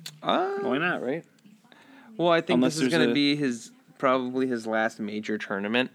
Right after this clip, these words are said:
Speaker 1: and I think he's probably pretty much clinched his spot in the squad.
Speaker 2: Mm-hmm.
Speaker 1: So at this point, this sounds really weird of me to say, but I'd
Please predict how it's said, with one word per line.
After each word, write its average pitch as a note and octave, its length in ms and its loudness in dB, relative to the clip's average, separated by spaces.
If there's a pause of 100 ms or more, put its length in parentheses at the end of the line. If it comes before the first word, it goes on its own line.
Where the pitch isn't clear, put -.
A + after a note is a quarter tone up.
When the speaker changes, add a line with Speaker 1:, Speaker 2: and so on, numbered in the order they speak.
(140)
Speaker 1:
and A#2 100 -2
I A2+ 80 0
think A2+ 200 -6
he's G2+ 100 -14
probably F#2 320 -6 (120)
pretty A#2+ 180 -2
much G#2 200 -6
clinched G#2+ 280 -8
his G#2 120 -6
spot - 340 -8
in - 60 -14
the F2 60 -12
squad. F#2+ 500 -4 (280)
Speaker 2:
Mm-hmm. C3 220 0 (140)
Speaker 1:
So - 160 0
at - 120 -4
this A3+ 180 0
point, D3 440 -2
this C3+ 120 -6
sounds D3+ 240 0
really C#3+ 160 0
weird A#2+ 260 2
of A#2+ 40 -2
me A#2+ 100 2
to A#2 60 0
say, A2+ 280 -2
but C3+ 280 -2
I'd E3+ 220 0